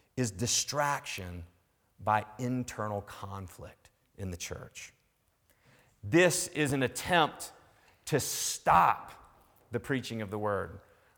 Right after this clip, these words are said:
Remember, the accu-, or, or, or the, um, the demands of the leaders of the church, of the leaders of the people and of the temple against the apostles was, "Stop talking about Jesus." And here we see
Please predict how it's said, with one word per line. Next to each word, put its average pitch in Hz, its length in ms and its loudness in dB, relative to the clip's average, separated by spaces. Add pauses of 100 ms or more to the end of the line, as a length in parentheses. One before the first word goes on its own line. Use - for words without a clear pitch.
Remember, 151 640 6
the 139 200 6
accu-, 180 400 8
or, 156 180 12 (140)
or, 147 220 6
or 151 60 4
the, 147 260 0
um, 127 300 2
the 139 100 2
demands 139 1000 2 (100)
of 131 200 4
the 131 120 4
leaders 139 420 0
of 120 120 -2
the 113 80 -4
church, - 600 0
of 139 120 4
the 143 100 6
leaders 147 360 4
of 131 120 0
the 117 60 2
people 143 460 -2
and 123 140 0
of 107 80 -6
the 113 80 0
temple 139 520 0 (440)
against 151 420 4
the 135 260 6
apostles 151 600 6
was, 120 160 0
"Stop - 580 4
talking 156 460 2
about 113 320 0
Jesus." 101 540 -10 (760)
And 151 140 2
here 220 320 0
we 156 120 0
see 101 480 -4